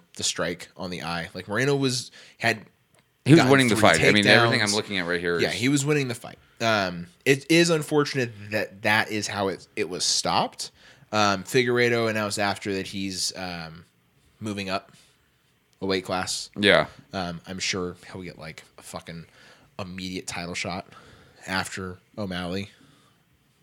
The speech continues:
Speaker 2: Yeah.
Speaker 1: Um, does O'Malley get the title shot next? They haven't announced anything.
Speaker 2: I'm sure he does.
Speaker 1: Yeah, they'll probably do something stupid, but
Speaker 2: Yeah.
Speaker 1: um, it won't be long till Figueiredo gets a title shot.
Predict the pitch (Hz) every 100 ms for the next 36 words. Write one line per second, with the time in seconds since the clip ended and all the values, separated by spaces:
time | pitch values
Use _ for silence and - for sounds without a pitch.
0 | - 98 90 69 - - _ _ 80 82
1 | 78 78 78 _ _ - 95 113 170 98
2 | 117 - 110 117 120 131 131 - - _
3 | _ _ - 117 98 78 71 - - -
4 | - _ _ _ - - 82 - 76 69
5 | 73 78 - 101 82 73 _ 123 143 123
6 | 104 90 71 - - 80 101 160 - -
7 | 82 82 78 80 - - _ _ _ _
8 | _ _ - 107 101 90 139 139 120 98
9 | 90 95 104 107 110 107 104 107 107 104
10 | - 104 98 110 104